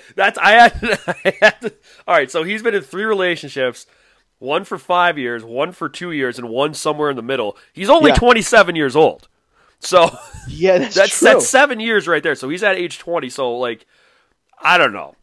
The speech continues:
Speaker 1: Uh, like,
Speaker 2: Yeah.
Speaker 1: dude, relax with, like, "I've been in real serious." Like, no, you haven't. All right,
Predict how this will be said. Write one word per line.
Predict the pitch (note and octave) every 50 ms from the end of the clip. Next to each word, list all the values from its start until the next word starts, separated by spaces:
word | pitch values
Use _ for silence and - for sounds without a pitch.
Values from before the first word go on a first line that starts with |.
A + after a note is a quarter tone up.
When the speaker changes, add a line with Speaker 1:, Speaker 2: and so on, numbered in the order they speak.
| _ _ _ _ -
Speaker 1:
Uh, | - D3 D3+ D3+ C#3+
like, | D3 D#3 D3 C#3
Speaker 2:
Yeah. | A#2+ G#2 G2 G2 _ _ _
Speaker 1:
dude, | - E3+ D#3+ C#3 A#2+ A2 A#2
relax | C#3 D3 D3+ C#3+ C#3+ C#3+ C#3+ -
with, | D3+ C#3 B2+
like, | B2+ A#2 G#2+
"I've | G#2+ A#2 B2 G#2+
been | G#2 B2 B2 A#2+
in | A#2 A2
real | G#2+ G#2+ G2+
serious." | - - A#2 A2 F#2+ A#2+
Like, | B2+ A2 G#2+ -
no, | C#3 C3+ B2 G#2
you | G2+ A2 A#2
haven't. | A#2 G2 F2+ F2 D2+ C#2+ -
All | F2+
right, | F#2 F2+ F2 F2+ F2+